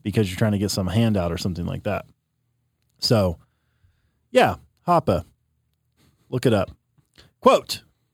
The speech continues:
"The actions we are announcing today will make things better, but will not fix the border problem completely," Biden said in a speech. "Until Congress has acted,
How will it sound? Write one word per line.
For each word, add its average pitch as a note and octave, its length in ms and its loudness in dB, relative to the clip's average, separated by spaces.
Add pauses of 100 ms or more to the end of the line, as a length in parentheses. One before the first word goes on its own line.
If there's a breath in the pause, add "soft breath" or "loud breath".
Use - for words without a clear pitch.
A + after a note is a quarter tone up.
(240)
"The B2+ 160 0
actions A2 520 2
we A2 140 0
are G#2 60 2
announcing A#2 460 0
today A2+ 640 0 (120)
will G2 140 -4
make A2 240 0
things C3 280 -2
better, F3+ 400 -2 (480)
but B2+ 100 -4
will C#3+ 120 2
not E3+ 220 2
fix - 280 2
the F3+ 80 2
border D3 320 2
problem B2+ 380 2
completely," D3 680 -2 (220)
Biden G2+ 220 0
said G#2 180 0
in G2+ 60 0
a F#2+ 80 -2
speech. - 440 -4 (440)
"Until A3 400 0
Congress A#3 480 2
has A#3 160 4
acted, G#3 420 2